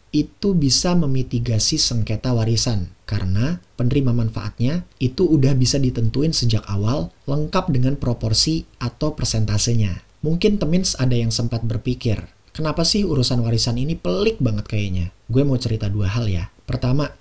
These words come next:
dulu pernah ada kerabat dari salah satu nasabah gue yang kerabatnya ini meninggal dunia. Ini omnya nasabah gue ceritanya. Setelah dikuburkan siangnya, malamnya kan pada tahlilan nih. Nah, pas orang-orang lagi pada khusyuk, tahu-tahu ada cewek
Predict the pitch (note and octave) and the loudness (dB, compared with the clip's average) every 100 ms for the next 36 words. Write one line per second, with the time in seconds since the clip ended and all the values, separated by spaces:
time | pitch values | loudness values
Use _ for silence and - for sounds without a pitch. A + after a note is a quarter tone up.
0 | _ - B2 C3 F#3 G#3+ C#3+ C3 B2 C3 | _ -2 2 4 4 2 2 0 2 4
1 | E3+ F3 B2 A2 C3 D#3+ A#2+ B2 - A2+ | 4 2 2 2 2 2 0 2 0 0
2 | G#2+ A2 - A2 - G#2+ G2+ F#2+ G2+ A2 | -2 -2 0 0 2 2 2 2 0 0
3 | D3+ F3 _ - B2+ E3 E3 A#2+ A#2 A2+ | 0 -4 _ -4 0 2 0 0 0 0
4 | A2+ G#2 A#2+ C#3+ A#2+ A2 A2 G2+ G#2 G#2 | 0 2 2 4 4 4 4 4 4 4
5 | F#2 F2 - _ G#2+ A2 C3+ A#2+ A2 G#2+ | 0 -4 -14 _ 2 2 2 2 2 2
6 | G#2 G2 G2+ G2+ G2 A#2 G#2+ F#2+ G2+ E2 | 2 0 2 2 2 2 0 -4 -6 -8
7 | E2 - - - - - A2 G#2 - G2+ | -8 -12 -20 -10 -8 -4 0 0 0 -2
8 | G#2 - C#3 F3 B2+ A2 A2 D3+ G3 A3 | -2 0 2 4 4 4 4 2 0 -4
9 | - A#2+ A2 G#2+ A#2+ D3 D3+ A#2 A2+ G2+ | -10 -4 0 2 2 0 -2 -2 0 0
10 | G2+ G#2+ A2+ A#2 A#2 - _ _ A#2+ G#2 | 0 2 2 2 0 -8 _ _ 0 0
11 | - _ - G3+ - C3+ B2 A#2+ A#2 A2+ | -2 _ -2 0 0 0 0 0 0 0
12 | G#2+ A2 G2+ G2+ - - - G2 F2+ _ | 0 0 -2 -2 -2 -2 -2 -4 -6 _
13 | _ A2 A2+ A#2+ E3+ - A2+ A2 - B2+ | _ -2 0 0 0 0 0 0 0 0
14 | B2 E3 | 0 0